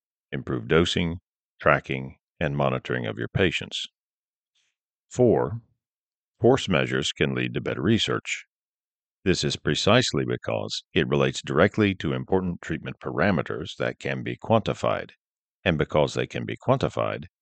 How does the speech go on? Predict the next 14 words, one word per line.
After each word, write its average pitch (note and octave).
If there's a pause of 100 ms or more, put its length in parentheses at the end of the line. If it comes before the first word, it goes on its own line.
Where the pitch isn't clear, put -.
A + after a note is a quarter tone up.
(200)
they B1+
can -
be -
replicated. A#2 (1300)
Five, F#2 (800)
force G#2
measures E2 (440)
can G#2+
lead C2+ (400)
to E2+
both B1+ (120)
a A#1+
more A#2+
tailored F#2+